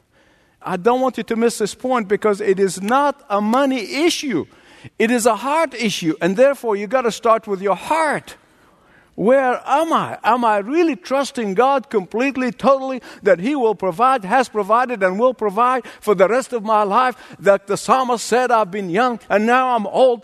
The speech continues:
I've never seen the righteous forsaken, nor his children begging for bread." Is that what you believe or isn't?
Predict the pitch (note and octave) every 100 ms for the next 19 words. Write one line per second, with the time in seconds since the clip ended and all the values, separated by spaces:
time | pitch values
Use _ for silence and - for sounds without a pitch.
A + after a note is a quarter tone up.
0 | - G3+ F#3 F#3 C4 A#3+ C4 C4 A#3 G3+
1 | B3 B3 A#3 - A3 - C4 A#3+ A#3 A#3+
2 | A3+ A3+ - C#4+ A3+ A3 G3+ A3+ A3+ A3
3 | B3 A3+ D4+ D#4+ - - - G3+ A3 D#4
4 | D#4 G#3+ B3 F#3 G3+ A#3 B3 B3+ F#4 F4
5 | E4+ -